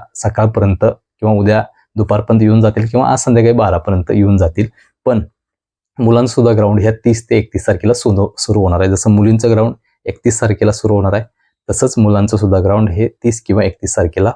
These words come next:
सुरू होणार आहे. जी काही वाढीव मुलं आहेत चालकची, ती सुद्धा शेवटच्या तीन दिवसामध्ये ॲड केलेले आहेत. मुलांसाठी पाच पाचशे, मुली एकंदरीत तेराशे पंच्याहत्तर काहीतरी मुली आहेत, त्या सुद्धा त्याच डेटमध्ये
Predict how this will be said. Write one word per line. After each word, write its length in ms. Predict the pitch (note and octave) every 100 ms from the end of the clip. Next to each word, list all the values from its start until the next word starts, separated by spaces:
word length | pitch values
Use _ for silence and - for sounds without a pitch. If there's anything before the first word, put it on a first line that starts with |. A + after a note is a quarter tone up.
| -
सुरू 300 | - A2 G#2+
होणार 240 | F2 E2+
आहे. 220 | F2 - _ _ _ -
जी 120 | G#2
काही 140 | A#2 A#2+
वाढीव 280 | A2+ A2+
मुलं 240 | A2+ A2 G#2+
आहेत 260 | F#2 G#2+ A2
चालकची, 540 | - G2+ G#2+ - - A2
ती 200 | - A2+
सुद्धा 340 | A2 G2 G2 G#2+
शेवटच्या 420 | A2 G2+ G#2 A2
तीन 200 | A2 G#2+
दिवसामध्ये 460 | G#2 - G2+ A2+ -
ॲड 180 | A2+ G#2+
केलेले 340 | G#2+ G2 F#2+
आहेत. 200 | E2 A2 A2 G#2+
मुलांसाठी 560 | G2+ G#2 G#2+ G#2+ G#2
पाच 220 | A2 G#2
पाचशे, 320 | - G#2 - B2+ - _ _ _ G#2
मुली 300 | G#2 G#2 A#2+
एकंदरीत 380 | G#2+ G2+ G#2 G#2+
तेराशे 360 | G#2+ G2+ G2 A2
पंच्याहत्तर 500 | A2+ G#2 G#2+ - A2
काहीतरी 280 | G#2+ G2+ G#2
मुली 240 | G2 F#2+
आहेत, 240 | F2+ F2 A2 _ -
त्या 100 | G#2+
सुद्धा 360 | - F#2 F2+ G#2+ _ _ _ _ _
त्याच 280 | A2 A2+ A2+ -
डेटमध्ये 680 | G#2+ G#2 G#2+ G2+ F#2 G2